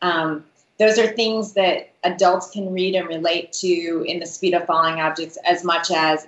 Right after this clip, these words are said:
a young adult can relate to. Um, some of the relationships between the, the adult characters as well. So it's not that, I don't know, I, I don't really think,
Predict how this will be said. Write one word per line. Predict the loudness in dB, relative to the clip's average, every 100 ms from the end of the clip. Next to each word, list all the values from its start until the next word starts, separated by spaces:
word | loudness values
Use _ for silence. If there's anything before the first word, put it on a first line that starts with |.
| -2
a |
young | 0 2 0
adult | -4 -4 -8 -10 _ _
can | -4 -4
relate | -4 -4 -4 -6 -8
to. | -8 -8 -8 -12 _ _ _
Um, | -2 -2 -2 -6 -16
some | -2 0 2
of |
the | 0
relationships | 2 2 2 0 -4 -8 -10
between | -14 -12 -8 -8 -6
the, | -4 -4 -6 -8
the | 0 2
adult | 2 4 4 2 -2
characters | -2 -2 -2 -6 -6 -6
as | -8 -4
well. | 0 2 2
So | -2 0 0 0 -6 _ _ _ _ _ _
it's | -6 -2
not | 2 4
that, | 4 4 2 -8 _ _ _ _ _
I | -2
don't | -2
know, | 0 0 0
I, | 0 -4 -2
I | 0
don't | 0 -2
really | -2 -4
think, | -4 -6 -6